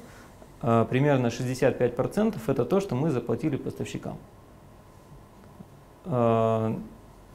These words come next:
ещё примерно половина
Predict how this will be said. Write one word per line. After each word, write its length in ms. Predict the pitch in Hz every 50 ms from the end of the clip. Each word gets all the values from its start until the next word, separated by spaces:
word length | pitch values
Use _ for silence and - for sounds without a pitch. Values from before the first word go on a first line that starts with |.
| - - - - - - - -
ещё 640 | 151 120 123 147 160 - - - - 190 185 170 -
примерно 880 | - - - 120 131 131 143 151 151 143 131 123 120 117 113 117 - - - - - - - - - - - - - - -
половина 580 | - 123 120 131 139 156 175 151 135 127 131